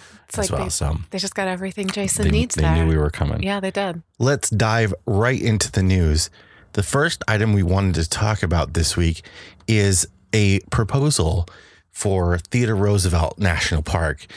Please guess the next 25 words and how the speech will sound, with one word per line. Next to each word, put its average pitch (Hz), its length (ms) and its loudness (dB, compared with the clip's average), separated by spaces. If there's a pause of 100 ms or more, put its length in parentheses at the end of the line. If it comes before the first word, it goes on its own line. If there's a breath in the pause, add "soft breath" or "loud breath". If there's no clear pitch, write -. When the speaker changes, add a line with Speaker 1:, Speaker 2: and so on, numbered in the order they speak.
(200 loud breath)
Speaker 2:
And 113 80 0
I 120 40 2
think 127 160 0
this 107 160 0
is 92 120 2
a 87 60 2
really 85 240 2
cool 82 220 0
thing. 78 280 0
We 92 100 2
haven't 95 260 -2
been 82 180 2
up 82 140 0
to 82 100 -4
Theodore 80 340 -4
Roosevelt 82 520 -2
yet, - 180 -2 (640 loud breath)
but 104 200 0
they're 113 140 2
considering 90 880 0 (380 loud breath)
putting 107 340 0
in 82 400 0
a 82 320 2 (360)
presidential 95 580 0
library 85 800 0